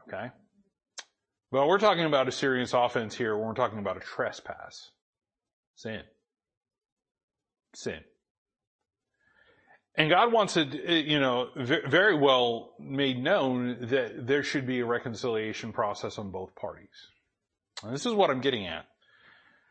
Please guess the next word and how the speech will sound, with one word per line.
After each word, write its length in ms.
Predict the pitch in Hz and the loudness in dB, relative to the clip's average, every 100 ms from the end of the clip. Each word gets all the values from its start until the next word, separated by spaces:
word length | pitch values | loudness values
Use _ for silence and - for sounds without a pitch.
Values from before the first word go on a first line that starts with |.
| _ - - - - - | _ -20 -20 -20 -16 -4
Reconciliation 1700 | 131 170 233 247 - 202 156 135 127 - - 113 - - - - - | 2 4 4 0 2 2 2 0 -2 -4 -10 -12 -8 -6 -4 -6 -8